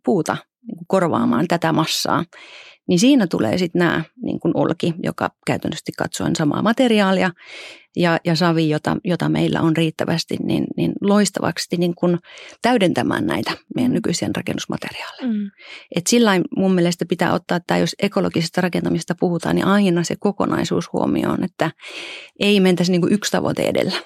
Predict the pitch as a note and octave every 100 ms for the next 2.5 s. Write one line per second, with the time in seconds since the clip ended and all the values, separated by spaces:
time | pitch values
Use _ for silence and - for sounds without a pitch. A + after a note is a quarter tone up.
0 | _ B3 G#3 G#3 G#3+ _ _ _ - D#3+
1 | D#3 - D3 D#3 - - - D#3 - -
2 | - E3+ E3+ F3 F3